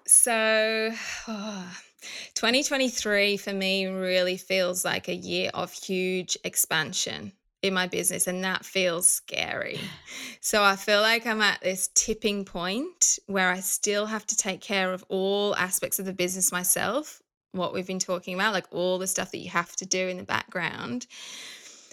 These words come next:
Speaker 1: But at some point, in order to allow for that full expansion, I will need to get to that stage of hiring people
Speaker 2: Mm-hmm.
Speaker 1: to do some of the admin and the behind the scenes things, you know, look after the money side of things,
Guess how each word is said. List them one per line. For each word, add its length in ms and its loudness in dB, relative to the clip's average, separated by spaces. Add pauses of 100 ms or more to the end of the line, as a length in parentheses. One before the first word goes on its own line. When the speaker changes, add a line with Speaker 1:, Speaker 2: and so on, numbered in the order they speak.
(140)
Speaker 1:
But 100 2
at 100 2
some 440 2
point, 380 -6
in 120 -8
order 240 -4
to 240 -6
allow 380 0
for 160 -4
that 160 0
full 160 0
expansion, 680 -2
I 140 -2
will 320 2
need 320 -4
to 320 0 (140)
get 300 2
to 100 -2
that 160 -2
stage 260 0
of 80 -6
hiring 480 -2
people 480 -6
Speaker 2:
Mm-hmm. 160 -4
Speaker 1:
to 100 4
do 320 2
some 220 2
of 80 -6
the 80 -4
admin 480 -6
and 120 -8
the 40 -10
behind 380 -2
the 40 -4
scenes 500 0
things, 520 -6
you 80 -8
know, 160 -8
look 180 -8
after 220 -6
the 100 0
money 280 0
side 260 -2
of 80 -8
things, 560 -4